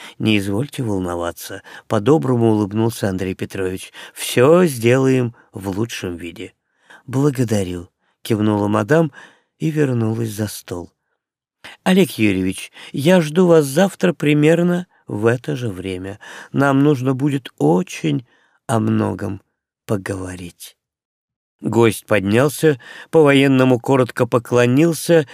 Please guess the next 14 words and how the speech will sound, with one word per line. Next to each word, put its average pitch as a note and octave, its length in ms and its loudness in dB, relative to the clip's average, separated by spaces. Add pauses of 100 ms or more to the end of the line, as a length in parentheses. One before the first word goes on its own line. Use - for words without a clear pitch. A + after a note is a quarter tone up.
(240)
и E3 160 4
вышел D3+ 500 0
вслед A#2 340 0
за A2 180 0
Андреем A2 300 2
Петровичем D3 680 -2 (200)
в - 180 -20
приёмную, A2 800 0 (300)
где B2+ 240 0
удостоился D3+ 800 2
более C#3+ 440 2
чем B2+ 380 -2 (220)
внимательного A#2 960 0
взгляда A#2+ 640 0